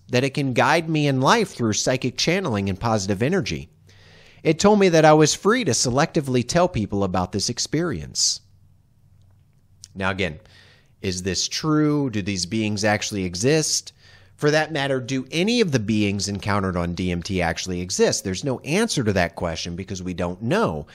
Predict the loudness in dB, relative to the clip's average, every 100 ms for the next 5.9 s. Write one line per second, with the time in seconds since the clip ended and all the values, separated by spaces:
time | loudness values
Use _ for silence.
0 | -20 -8 -4 -2 -4 -4 0 0 0 -2
1 | 2 0 0 -4 -4 -4 -2 -2 -4 -4
2 | -2 0 0 -2 -4 -6 -6 -4 -4 -6
3 | -4 -4 -2 0 0 2 0 2 2 0
4 | -2 -4 -6 -6 -6 -4 -4 -4 -6 -6
5 | -2 0 0 -2 -2 -2 -2 -2 -4